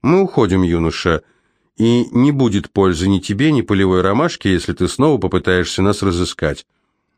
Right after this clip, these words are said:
Она увлекла мужчину дальше по дороге,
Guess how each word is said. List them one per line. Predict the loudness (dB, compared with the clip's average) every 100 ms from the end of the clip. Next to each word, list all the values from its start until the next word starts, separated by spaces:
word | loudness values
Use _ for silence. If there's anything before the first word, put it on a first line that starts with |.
| _ _
Она | 0 2 2
увлекла | 0 0 0 0
мужчину | 0 -2 0 0 2
дальше | 2 0 -2
по | -4
дороге, | 0 0 0 0 -4